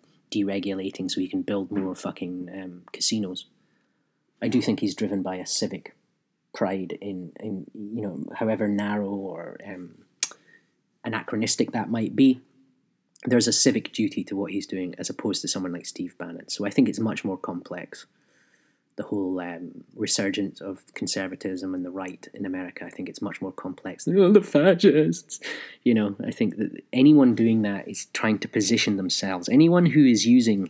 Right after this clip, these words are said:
hysteria, shame, and fear to, and then comes in and says, "We are the guys who will, who are the, who are the, the, the tonic to this." They are, they are the real threat,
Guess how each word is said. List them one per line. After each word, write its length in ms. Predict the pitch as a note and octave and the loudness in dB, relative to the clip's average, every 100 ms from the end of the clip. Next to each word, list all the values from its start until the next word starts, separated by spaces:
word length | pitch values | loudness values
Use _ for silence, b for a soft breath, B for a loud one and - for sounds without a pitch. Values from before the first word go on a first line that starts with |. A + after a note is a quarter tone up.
| _ | _
hysteria, 760 | - - - B2+ C3+ C3 A#2+ A2 | 0 0 4 6 8 6 4 0
shame, 440 | - A#2+ A2 G#2+ | 2 4 4 0
and 220 | A2+ G#2 | -4 -10
fear 460 | - C3+ A2+ G2 - B B B B | 2 6 6 4 -4 B B B B
to, 500 | - G#2 G2 F#2 F2+ - b b b b _ _ _ _ _ _ _ _ _ _ _ B2+ | -2 0 0 -2 -6 -12 b b b b _ _ _ _ _ _ _ _ _ _ _ 0
and 160 | B2 | 4
then 200 | A#2+ B2 | 8 6
comes 380 | A#2+ C#3 B2 A#2 | 6 6 6 6
in 160 | A#2+ A2 | 4 4
and 120 | G#2 | 2
says, 320 | A#2+ G#2+ G2 | 2 2 2
"We 240 | G#2+ A#2+ | 2 4
are 100 | A#2 | 4
the 120 | G2+ - | 4 0
guys 460 | G2 G2 F#2+ F#2 | -2 -4 -6 -8
who 140 | - G2 | -6 -6
will, 320 | F2+ E2+ - _ - | -6 -10 -14 _ -10
who 320 | - - A2+ | -6 0 0
are 120 | G2+ | 0
the, 240 | F#2+ F#2 - - | -4 -8 -8 -2
who 180 | A2+ G#2 | 0 2
are 180 | G2+ | 0
the, 160 | G2 F#2 _ - | -2 -6 _ -6
the, 320 | G#2+ F#2 F2 - B B - | -2 -2 -4 -10 B B -10
the 80 | |
tonic 480 | - - C3 B2 - | -6 0 4 2 0
to 100 | - | -8
this." 220 | E2+ - - | -8 -8 0
They 200 | B2 C#3+ | 4 6
are, 180 | A#2+ | 4
they 280 | E2+ B2 D#3 | 2 6 8
are 120 | B2+ | 8
the 300 | G#2 G#2 G#2 | 4 2 0
real 260 | G2+ A2 G2 | 0 0 0
threat, 320 | - F2+ - | -4 -10 -10